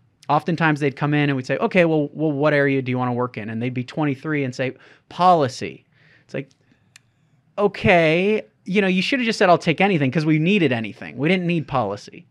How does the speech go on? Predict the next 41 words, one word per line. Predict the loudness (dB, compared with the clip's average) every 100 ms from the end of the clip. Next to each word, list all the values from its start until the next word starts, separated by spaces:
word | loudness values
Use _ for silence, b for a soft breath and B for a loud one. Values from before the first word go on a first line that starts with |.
| -8
okay? | -2 2 0 0
And | -2 0
then, | 0 -2 -2
or | 0
you'll | 0 -2 -6 b b b
have | -2 0
maybe | -4 -2
a | 0
more | 0 -2
serious | 0 0 0
person | -2 -4 -4
come | -4 -2 -2
in | -2
and | -4 -6
we'll | -8
say, | -12 -12 -10
"Okay, | -6 -6
you | -6 -10
know, | -12
you | -18 -20 -18
had | -18
this | -18
great | -10 -8 -6
record | -8 -8 -8
in | -8
business. | -2 -2 0 -4 -6 -10 B B -2
What | 2
do |
you | 2
wanna | 2 0
do?" | -4 -4
"Well, | 0 2 2
I | 0
think | -4
I | -6
can | -6 -6
best | -2 -2 -4 -4
serve | -2 0 0
as | 0 -2 -6 _ _
an | -4
ambassador." | -2 0 2 4 2 -2 -6 -8 -14